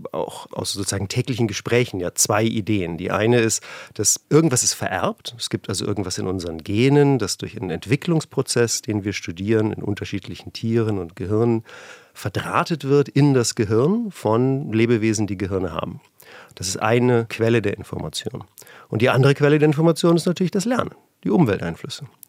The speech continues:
Also das ist so ein bisschen eine Dichotomie, eine Zweiteilung von Informationsquellen, die so wirklich nie zutrifft, weil beide viel miteinander verknüpft sind und man das eine gar nicht ohne das andere betrachten kann,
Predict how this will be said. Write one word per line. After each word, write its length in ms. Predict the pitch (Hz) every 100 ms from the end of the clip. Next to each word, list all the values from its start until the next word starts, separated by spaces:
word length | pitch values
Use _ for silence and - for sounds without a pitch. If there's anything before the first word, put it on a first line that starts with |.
| -
Also 200 | 120 92
das 160 | 95
ist 100 | 110
so 80 | 110
ein 60 | 107
bisschen 280 | 139 139
eine 160 | 120 110 - - - -
Dichotomie, 920 | 147 - 143 131 117 135 165 202 233 160
eine 180 | 104 95
Zweiteilung 920 | - 117 113 165 - - 143 147 147
von 220 | - 127
Informationsquellen, 1200 | 131 - 107 104 123 120 127 - - 120 123 120 - - - -
die 80 | 123
so 380 | 110 180 180 117
wirklich 440 | 170 208 185 -
nie 180 | 180 175
zutrifft, 560 | - 180 220 233 -
weil 140 | 131 123
beide 520 | 113 117 143 156 156
viel 420 | - - - 170 165
miteinander 520 | 151 120 113 123 131
verknüpft 560 | - - 110 113 -
sind 340 | - 160 175 -
und 180 | 101 101
man 140 | 98
das 120 | 104
eine 320 | - 95 113
gar 200 | 117 98
nicht 180 | 110 110
ohne 200 | 104 110
das 140 | 107 -
andere 360 | 104 107 101
betrachten 560 | 92 - 104 - - 147
kann, 340 | - 180 220